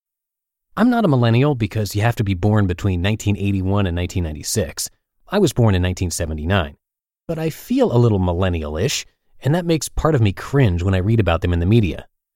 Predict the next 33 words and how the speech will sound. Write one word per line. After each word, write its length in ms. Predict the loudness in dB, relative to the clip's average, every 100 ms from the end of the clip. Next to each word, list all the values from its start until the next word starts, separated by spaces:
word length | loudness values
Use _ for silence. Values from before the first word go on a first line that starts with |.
| _ -4
Delusional, 680 | 2 4 6 4 0 -4 _ _ 2
lazy, 520 | 6 6 4 2 -6 _ 0
entitled. 640 | 0 2 2 2 0 -6 _ _ _ _ _ -4
The 60 |
reality 440 | 0 2 2 2 0
is 180 | -4 -4
thirty-six 560 | -2 -2 -2 -4 -2
percent 340 | -4 0 2 2
of 80 |
you 140 | 0 0
live 240 | 0 0
with 100 | 0
your 120 | -4
parents. 480 | -4 -2 -2 -4 -12 -14 _ _ -6
Your 140 | -2
unemployment 480 | 0 0 0 -2 -4
rate 220 | -6 -8
is 120 | -10
twice 360 | -10 -4 -2 0
the 80 | 0
national 420 | 0 -2 -2 -2
average. 380 | -2 -4 -12 -18 _ _ _ _
And 100 | 0
if 60 | 2
you 80 |
happen 240 | 2 2 2
to 80 | 0
be 120 | 2
one 160 | 2
of 60 | 2
the 60 | 0
lucky 320 | 0 0 0
employed, 500 | 0 0 0 0